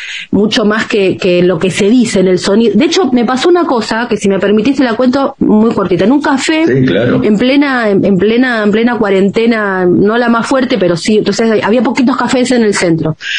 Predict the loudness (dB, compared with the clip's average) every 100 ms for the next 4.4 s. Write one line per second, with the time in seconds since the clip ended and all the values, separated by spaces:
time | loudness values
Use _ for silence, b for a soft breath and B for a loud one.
0 | B 0 2 2 2 2 0 2 2 2
1 | 0 0 0 2 2 2 2 2 2 2
2 | 2 0 -2 -6 _ B B B -4 -2
3 | 0 2 2 0 0 0 -2 -2 0 0
4 | 0 0 -2